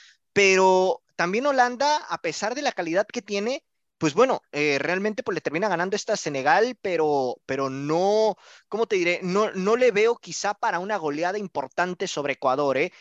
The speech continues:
Si acaso yo me inclinaría por un dos por uno en favor de Holanda, un partido ahí, eh, un tanto, eh, cerrado, porque siento que Ecuador sí le va a pelear por ahí a,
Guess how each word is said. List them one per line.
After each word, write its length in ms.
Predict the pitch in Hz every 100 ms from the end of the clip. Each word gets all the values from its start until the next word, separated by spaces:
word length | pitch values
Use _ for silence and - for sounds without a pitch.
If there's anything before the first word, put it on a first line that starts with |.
| - -
Si 140 | -
acaso 400 | 165 196 196 240
yo 480 | 175 180 214 226 208
me 180 | 143 156
inclinaría 680 | 156 156 160 151 156 208 226 -
por 160 | 156
un 180 | 170 185
dos 280 | 170 202 -
por 240 | - 165
uno 160 | 170 196
en 80 | 180
favor 260 | 127 147
de 120 | 156 139
Holanda, 520 | 135 147 165 208 302 _ _
un 140 | 165 160
partido 400 | 165 - 170 165
ahí, 480 | 156 175 170 123 _ _ _
eh, 320 | 117 123 123 -
un 180 | 165 170
tanto, 800 | 175 170 - 180 160 143 120 _ _ _
eh, 460 | 120 123 123 120 104 _ _ _
cerrado, 600 | - - 165 175 196 233
porque 240 | 202 - 139
siento 240 | 160 -
que 80 | 170
Ecuador 400 | - 127 147 156
sí 240 | - 170
le 100 | 160
va 80 | 147
a 100 | 143
pelear 360 | 131 131 131 -
por 160 | 120
ahí 220 | 107 117
a, 200 | 113 104